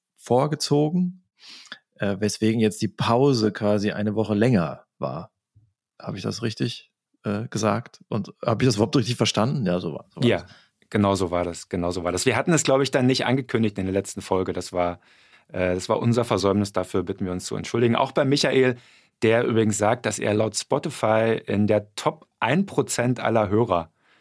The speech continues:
Speaker 2: äh, äh, steckt und sich sogar als Fan bezeichnen würde. Michael,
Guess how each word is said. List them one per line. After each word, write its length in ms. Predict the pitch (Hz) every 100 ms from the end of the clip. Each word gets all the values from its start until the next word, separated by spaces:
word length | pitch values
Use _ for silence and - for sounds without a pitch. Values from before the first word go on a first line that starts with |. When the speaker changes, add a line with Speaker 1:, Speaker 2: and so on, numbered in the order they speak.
| _ _ _ _
Speaker 2:
äh, 640 | 90 87 85 87 92 87
äh, 40 | 90
steckt 460 | - 113 120 - -
und 180 | 101
sich 140 | 101 -
sogar 240 | 90 90
als 160 | - -
Fan 280 | 120 127 117
bezeichnen 480 | 98 85 82 92
würde. 140 | 92 101
Michael, 520 | 110 123 120 110